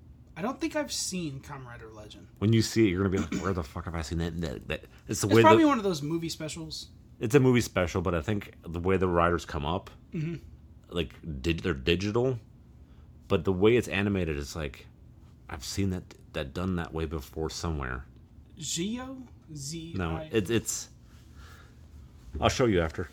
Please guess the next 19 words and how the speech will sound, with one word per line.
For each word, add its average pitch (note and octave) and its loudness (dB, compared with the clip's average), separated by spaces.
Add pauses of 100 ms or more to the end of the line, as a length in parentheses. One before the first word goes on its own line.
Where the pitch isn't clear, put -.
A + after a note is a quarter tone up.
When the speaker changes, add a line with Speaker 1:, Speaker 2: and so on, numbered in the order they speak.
(200)
Speaker 1:
Okay. G3+ 0 (280)
<laughs> - -4 (600)
He's C#4+ 4
gonna A#3 2
show F#3 0
me E3 -2
after. B2 -14
Speaker 2:
'Cause D#3+ 4
it's F#3 6
on F3 6
our G3 2 (160)
TikTok - 0
page, C#2 -2 (180)
or F#2+ 2
saved A#2 2
Speaker 1:
No. G2+ 4
Speaker 2:
on F2 2
our E2+ 2
TikTok E2 -8